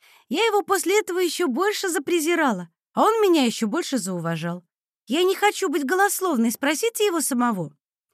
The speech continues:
Словом, Семен, день окончился вроде бы как и благополучно. А меня вот не оставляет ощущение, что петля стягивается на шее.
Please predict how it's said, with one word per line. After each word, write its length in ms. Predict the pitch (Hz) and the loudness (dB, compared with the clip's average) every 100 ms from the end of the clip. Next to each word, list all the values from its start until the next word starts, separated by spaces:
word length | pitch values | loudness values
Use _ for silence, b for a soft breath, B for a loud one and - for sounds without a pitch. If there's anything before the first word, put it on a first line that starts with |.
| _ b b b | _ b b b
Словом, 460 | - 269 320 294 269 | -4 0 4 4 4
Семен, 640 | - 262 254 240 233 - _ - | 4 6 6 4 0 -4 _ -16
день 320 | 170 196 330 285 | -4 2 4 2
окончился 680 | - 294 269 240 226 220 208 | 2 2 2 0 -2 -4 0
вроде 300 | 262 220 214 | 0 0 -2
бы 120 | 226 | -2
как 300 | - 247 - | -2 -4 -2
и 40 | |
благополучно. 1040 | 196 214 214 240 247 311 285 - 147 139 143 _ _ _ _ _ _ _ _ - | 0 0 0 0 0 0 -2 -4 -8 -8 -10 _ _ _ _ _ _ _ _ -6
А 60 | 180 | 2
меня 260 | 220 294 | 4 6
вот 180 | 262 220 | 4 0
не 120 | 226 | 0
оставляет 600 | 226 - 240 247 196 170 | 0 -2 -2 0 0 -2
ощущение, 720 | 175 - 214 - 320 311 240 202 | -6 -6 -8 -6 -2 0 0 0
что 200 | - 226 | -4 -8
петля 420 | 269 233 262 190 | -6 -4 -2 -2
стягивается 800 | - - 175 143 143 143 - 156 | -4 -6 -6 -4 -6 -6 -6 -6
на 140 | 160 | -4
шее. 380 | 160 - 143 | -6 -8 -8